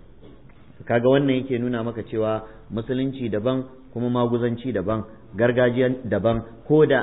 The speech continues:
an haɗa ta da sunan addini, kuma ko da masu addini ke yin ta. Yanzu waɗanda suke azumin tsofaffi na Rajab, ai musulmi ne, amma musulunci ya sa su?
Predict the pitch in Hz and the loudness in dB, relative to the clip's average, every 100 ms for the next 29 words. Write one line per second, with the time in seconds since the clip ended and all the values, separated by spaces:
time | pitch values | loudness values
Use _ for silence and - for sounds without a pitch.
0 | 120 127 135 113 110 117 104 117 123 123 | 0 -4 -4 -4 -4 -6 -6 -4 -4 -4
1 | 107 92 117 104 127 127 131 151 135 113 | -6 -4 -4 -4 -4 -4 2 2 4 0
2 | 107 - 113 104 120 113 95 98 95 85 | -2 -4 -4 -2 -2 -2 -4 -6 -6 -10
3 | - - - - 95 101 156 170 185 135 | -14 -16 -20 -12 -6 2 4 4 2 -2
4 | 131 135 127 120 120 123 110 98 92 110 | 0 0 0 -2 -2 -2 -6 -6 -8 -6
5 | 110 113 110 104 - - - - 202 175 | -2 -2 0 -2 -6 -18 -6 0 2 2
6 | 123 117 120 113 85 - - - - - | 0 0 0 0 -6 -12 -20 -18 -18 -16
7 | - 110 139 156 156 170 156 156 160 147 | -4 0 4 4 4 4 6 6 6 4
8 | 156 | 2